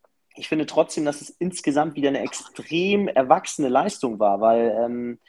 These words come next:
äh, Performance war, weil letztendlich würde der H S, hat der H S V sich einen, äh, Elfmeter,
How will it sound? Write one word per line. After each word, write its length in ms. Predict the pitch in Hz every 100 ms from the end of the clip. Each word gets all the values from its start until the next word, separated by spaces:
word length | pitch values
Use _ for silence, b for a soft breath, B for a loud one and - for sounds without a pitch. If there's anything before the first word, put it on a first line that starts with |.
| _
äh, 340 | - 120 104 104 - - _
Performance 580 | 131 - 160 190 -
war, 140 | 117 107
weil 220 | 113 113 b b b
letztendlich 580 | 131 135 - 160 165 -
würde 160 | 151
der 160 | 143 135
H 100 | 139
S, 120 | 139
hat 120 | 139
der 80 | 139
H 60 | 135
S 120 | 135
V 140 | 143
sich 220 | 143 135 135
einen, 200 | 127 123
äh, 380 | 104 120 120
Elfmeter, 800 | - 120 - 139 156 175 175 175